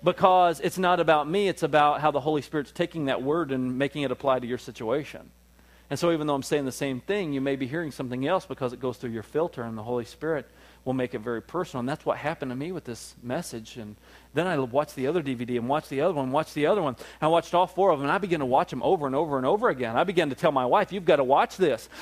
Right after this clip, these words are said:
And we began to watch. I could probably quote all four of those sermons <laughs> from those D V Ds because I watched them so many times, and it ministered to me so much. And it changed my whole perspective.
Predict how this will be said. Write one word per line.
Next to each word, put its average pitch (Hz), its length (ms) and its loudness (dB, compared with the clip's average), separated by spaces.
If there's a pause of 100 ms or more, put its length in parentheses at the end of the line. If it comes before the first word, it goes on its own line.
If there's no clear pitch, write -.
(100)
And 170 100 2
we 190 100 6
began 175 220 0
to 147 60 6
watch. 170 260 4
I - 80 2
could - 120 -2
probably 135 380 0
quote 170 340 2
all 165 140 6
four 185 240 2
of 135 80 0
those 127 180 -2
sermons 120 580 -4 (320)
<laughs> 214 320 -8
from 165 180 2
those 165 200 2
D 156 180 2
V 165 140 2
Ds 165 280 2
because 147 280 2
I 143 100 6
watched 143 340 2
them 139 120 -4
so 156 200 -4
many 135 260 -2
times, 123 680 -6
and 139 120 -4
it 127 80 -6
ministered 139 400 -6
to 123 80 -6
me 131 100 -4
so 143 240 -4
much. 131 440 -4 (340)
And 151 80 -8
it 143 40 -12
changed 175 240 -6
my 151 120 -2
whole 165 120 0
perspective. 147 640 -4